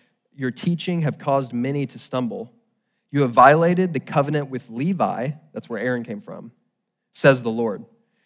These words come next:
So I have caused you to be despised and humiliated before all the people, because you have not followed my ways, and you have shown partiality in the matters of the law."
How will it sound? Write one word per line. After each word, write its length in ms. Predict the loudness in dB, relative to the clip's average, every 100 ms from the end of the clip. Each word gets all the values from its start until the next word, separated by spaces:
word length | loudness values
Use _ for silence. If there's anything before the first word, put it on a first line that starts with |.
| _
So 180 | 2 4
I 180 | 8 8
have 120 | 8
caused 440 | 4 2 0 -6 -16
you 300 | -10 -2 -2
to 100 | 0
be 120 | -2
despised 580 | -2 -6 2 8 8 6
and 100 | -2
humiliated 560 | -8 -6 -4 -2 -4 -6
before 240 | -10 -12
all 180 | -6 -6
the 60 | -6
people, 440 | -10 -12 -14 -20 _ _ _ -8
because 280 | -4 -2
you 60 | -4
have 100 | -2
not 240 | 2 0
followed 320 | 2 0 0 0
my 120 | -2
ways, 520 | -2 -4 -6 -8 -12 _ _
and 80 | -6
you 60 |
have 80 | -6
shown 240 | -4 -6 -6
partiality 600 | -4 -4 0 0 0 -2
in 80 | -6
the 40 |
matters 300 | -8 -10 -14
of 80 | -18
the 80 | -16
law." 320 | -16 -16